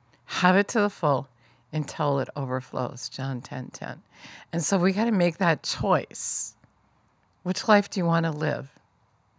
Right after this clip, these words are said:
And then know for sure that our life extends when we, when we choose Jesus to eternal life with him, and he starts preparing us. And so having the understanding that the enemy is always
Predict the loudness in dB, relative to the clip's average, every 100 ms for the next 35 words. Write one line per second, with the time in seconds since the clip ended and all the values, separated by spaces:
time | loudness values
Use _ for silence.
0 | _ -20 -20 0 4 8 8 8 6 6
1 | 4 0 4 4 6 6 6 4 -2 -20
2 | -20 -20 -4 2 4 6 6 4 -2 -6
3 | -6 -6 0 2 2 0 -6 -10 -4 -2
4 | 0 -2 -4 -4 -4 -4 -6 -8 -8 -8
5 | -8 -8 -10 -10 -10 -12 _ _ _ _
6 | -4 -4 -2 -2 -2 0 -2 -4 -8 -6
7 | -6 -6 -20 -18 -4 -2 -2 0 0 0
8 | -4 -8 -4 -2 -2 -4 -10 -14 -14 -16
9 | _ _ _ _ _ _ _ -14 -4 2
10 | 2 6 4 6 4 4 4 6 4 2
11 | -2 -4 -4 -2 0 -2 -6 -10 -18 -20
12 | -20 -6 2 2 4 4 6 4 4 4
13 | 2 0 2 4 6 4 2 -2 -6